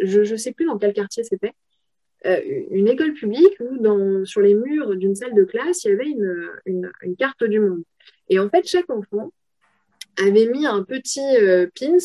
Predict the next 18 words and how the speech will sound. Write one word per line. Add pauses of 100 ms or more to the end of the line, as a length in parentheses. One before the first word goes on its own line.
(180)
sur,
euh, (140)
sur
le
pays
dont
il
venait. (480)
Et
en
fait,
il
disait,
c'est
amusant
parce
que,
bon,